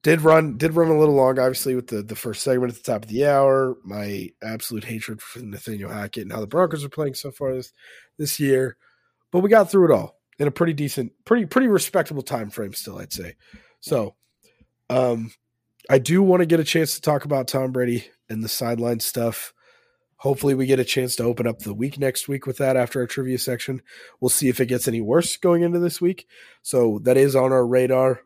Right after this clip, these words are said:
Obviously didn't have time for it today, but hopefully we get a chance to talk about that next week. We'll kinda see where we land at.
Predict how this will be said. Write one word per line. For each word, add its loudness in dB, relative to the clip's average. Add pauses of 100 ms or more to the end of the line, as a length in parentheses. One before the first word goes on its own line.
Obviously -10
didn't -8
have -6
time -8
for -8
it -12
today, -4 (540)
but -2 (960)
hopefully 0
we 0
get 0
a -4
chance -2
to -10
talk 2
about 0
that -2
next -4
week. -4
We'll -10
kinda -8
see -8
where -10
we -12
land -2
at. -2